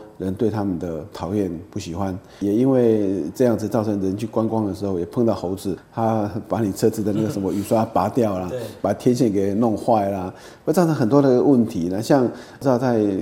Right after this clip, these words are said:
Speaker 1: 高雄柴山啊，那一个猴群，他会跟人家抢食物，民众过去那边，你带了食物，不小心他就会攻击你，你不给他，他就攻击。这些都是因为生态不平衡造成的一些问题。那我们希望这些问题能够解决，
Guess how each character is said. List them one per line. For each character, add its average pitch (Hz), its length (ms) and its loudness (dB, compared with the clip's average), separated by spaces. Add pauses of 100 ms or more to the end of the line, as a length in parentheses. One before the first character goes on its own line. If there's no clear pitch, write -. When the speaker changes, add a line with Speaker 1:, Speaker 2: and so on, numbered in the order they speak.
Speaker 1:
高 113 160 0
雄 95 180 -2
柴 87 160 -6
山 104 240 -2
啊， 98 220 -2
那 110 80 0
一 113 140 0
个 104 80 -4
猴 92 200 -4
群， 87 400 -6 (240)
他 156 140 4
会 143 80 10
跟 147 140 8
人 135 100 6
家 135 140 4
抢 101 260 -6
食 98 180 -4
物， 104 220 0 (380)
民 127 180 4
众 135 280 6 (280)
过 139 160 6
去 135 80 4
那 127 80 4
边， 120 160 2
你 101 60 4
带 113 180 2
了 110 80 4
食 104 160 -6
物， 110 100 2
不 - 160 -4
小 101 140 0
心 110 220 0 (220)
他 123 140 0
就 120 80 4
会 113 60 4
攻 117 200 0
击 98 140 0
你， 80 220 -4
你 98 80 -4
不 131 120 -4
给 110 140 0
他， 107 160 -2
他 107 100 -4
就 110 100 -6
攻 101 180 -4
击。 73 220 -8 (300)
这 175 140 0
些 175 120 2
都 160 140 4
是 156 220 6
因 151 120 6
为 147 60 2
生 143 140 -2
态 143 80 0
不 139 120 -2
平 110 180 -4
衡 104 100 -4
造 101 140 -2
成 87 140 -6
的 87 60 -4
一 85 40 -4
些 92 120 -8
问 82 260 -8
题。 - 280 -16 (160)
那 104 600 4
我 92 140 2
们 127 80 2
希 160 140 4
望 151 80 8
这 139 100 0
些 143 80 4
问 135 120 4
题 113 100 2
能 110 140 0
够 110 320 4
解 87 260 -4
决， 87 320 -4